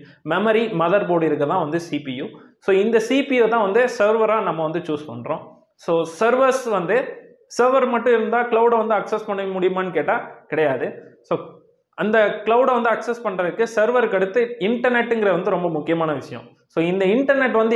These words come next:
எப்போ ஃபங்க்ஷன் ஆகும் அப்படின்னா நெட்வொர்க்கிங் இருக்கப்ப தான் இந்த இன்டர்நெட் வந்து ஃபங்க்ஷன் ஆகும். நெட்வொர்க்கிங்னா number of switches and routers சேர்ந்தது தான் நெட்வொர்க்கிங். Number of switches-ஐ கனெக்ட் பண்றதா தான் இந்த ரவுட்டர்ஸ். இந்த ரவுட்டர்ஸ் கனெக்ட் ஆயிருந்தா மட்டும்தான் நெட்வொர்க்ஸ் வந்து கிடைக்கும். இந்த நெட்வொர்க் மூலியமா தான் நம்ம இன்டர்நெட்டை வந்து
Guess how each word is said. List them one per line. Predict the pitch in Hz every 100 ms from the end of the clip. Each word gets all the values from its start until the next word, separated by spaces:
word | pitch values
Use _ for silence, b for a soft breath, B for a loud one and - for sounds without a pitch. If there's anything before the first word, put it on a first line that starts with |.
| 214
எப்போ | 233 214
ஃபங்க்ஷன் | 202 214 226 214
ஆகும் | 202 175
அப்படின்னா | 143 147 208 170
நெட்வொர்க்கிங் | 180 190 247 233 233 214
இருக்கப்ப | 196 196 156 156
தான் | 226
இந்த | 180 170
இன்டர்நெட் | 170 175 208 196 165
வந்து | 180 -
ஃபங்க்ஷன் | 143 139 127
ஆகும். | 117 160 - B B -
நெட்வொர்க்கிங்னா | 190 269 269 233 220 185 196 285 - -
number | 160 196 226
of | 226
switches | 226 220 220 262 254
and | 220 175
routers | 170 208 208 220 220
சேர்ந்தது | 185 170 147
தான் | 202
நெட்வொர்க்கிங். | 160 - 135 123 - -
Number | - 170 208
of | 214
switches-ஐ | 202 190 240 240 226
கனெக்ட் | 202 196 196
பண்றதா | 180 170
தான் | 214 220
இந்த | 160
ரவுட்டர்ஸ். | 156 180 214 233 - B B 156
இந்த | 165
ரவுட்டர்ஸ் | 170 220 240 247 - - -
கனெக்ட் | 190 214 214
ஆயிருந்தா | 214 202 190
மட்டும்தான் | 175 190 226
நெட்வொர்க்ஸ் | 175 170 220 220 190
வந்து | 180 156
கிடைக்கும். | 135 - 240 -
இந்த | 165 165
நெட்வொர்க் | 165 233 226 208
மூலியமா | 185 160 151
தான் | 202 B B -
நம்ம | 160 175 196
இன்டர்நெட்டை | 240 233 202 156 147
வந்து | 240